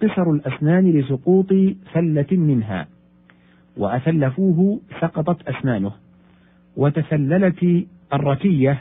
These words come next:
تهدمت. وفي الحديث: "لا حمى إلا في ثلاث"، ثلة البئر. قال أبو عبيد: "هو أن يحفر في أرض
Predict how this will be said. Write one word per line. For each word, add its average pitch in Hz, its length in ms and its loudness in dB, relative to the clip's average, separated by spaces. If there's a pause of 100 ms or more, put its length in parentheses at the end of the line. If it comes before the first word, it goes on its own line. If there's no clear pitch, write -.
(140)
تهدمت. 143 500 0 (800)
وفي 151 200 0
الحديث: 151 520 0 (420)
"لا 151 180 2
حمى 190 460 0
إلا 156 260 0
في 123 160 -2
ثلاث"، 151 480 0 (560)
ثلة 156 320 2
البئر. 120 400 -2 (300)
قال 170 160 0
أبو 123 340 -2
عبيد: 151 380 2 (240)
"هو 139 160 2
أن 127 260 -2
يحفر 143 500 -2
في 101 280 -6
أرض 143 460 0